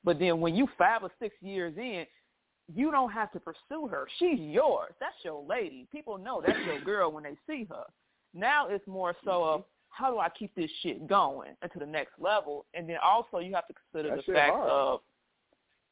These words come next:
Speaker 1: y'all grew up. Y-, when people change in a couple years, too, I'm not saying they change for the worse, but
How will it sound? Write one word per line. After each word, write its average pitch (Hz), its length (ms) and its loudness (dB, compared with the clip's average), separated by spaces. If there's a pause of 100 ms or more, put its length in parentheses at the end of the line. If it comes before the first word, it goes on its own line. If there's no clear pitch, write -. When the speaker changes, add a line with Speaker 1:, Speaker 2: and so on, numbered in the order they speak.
(200)
Speaker 1:
y'all 202 320 4
grew 208 300 -6
up. 185 360 2 (120)
Y-, 165 100 -18 (240)
when 190 140 -18
people 277 260 -10 (160)
change 220 360 -10
in 160 80 -18
a - 120 -20
couple 170 220 -12
years, 147 340 -12 (160)
too, 180 320 -2 (360)
I'm 175 100 2
not 196 220 6
saying 185 140 -6
they 170 220 -6
change 170 160 -4
for - 80 -16
the - 80 -12
worse, 196 340 0
but 151 140 0